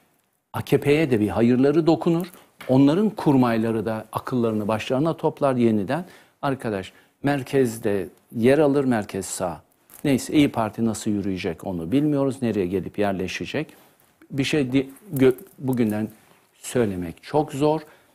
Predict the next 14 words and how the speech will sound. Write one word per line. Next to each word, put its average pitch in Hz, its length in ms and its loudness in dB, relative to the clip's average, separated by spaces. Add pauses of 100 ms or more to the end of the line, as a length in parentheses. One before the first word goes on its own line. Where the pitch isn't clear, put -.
(300)
Ama 131 300 2 (180)
şimdi 151 220 -2
orada 143 280 2
kutuplar 143 640 0
belli. 92 340 -2 (320)
Yeniden 135 440 -2
Refah, 127 380 -6 (220)
tamam, 117 220 -8
muhafazakarlar 117 840 0
orada 92 320 -4
şimdi. 73 260 -6
O, 131 180 4
orası 127 440 2
dolu. 107 160 6